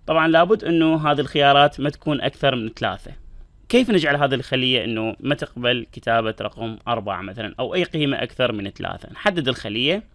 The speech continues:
ونروح على بيانات، ومن ثم نروح على التحقق من صحة البيانات، ونختار التحقق من صحة البيانات.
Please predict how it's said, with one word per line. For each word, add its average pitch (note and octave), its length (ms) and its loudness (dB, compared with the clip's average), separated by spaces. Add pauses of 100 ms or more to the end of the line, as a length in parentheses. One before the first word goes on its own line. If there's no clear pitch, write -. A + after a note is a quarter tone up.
(540)
ونروح C3 840 2
على A#2+ 220 0
بيانات، G2+ 640 -6 (640)
ومن A#2+ 400 -4
ثم C3 220 -8
نروح A#2+ 420 -6
على A#2 120 -2
التحقق - 580 -12
من A2 120 -10
صحة - 360 -18
البيانات، A2 640 -6 (540)
ونختار G3 540 -2
التحقق - 680 -10
من G#2+ 100 -14
صحة - 400 -16
البيانات. D#2 560 -16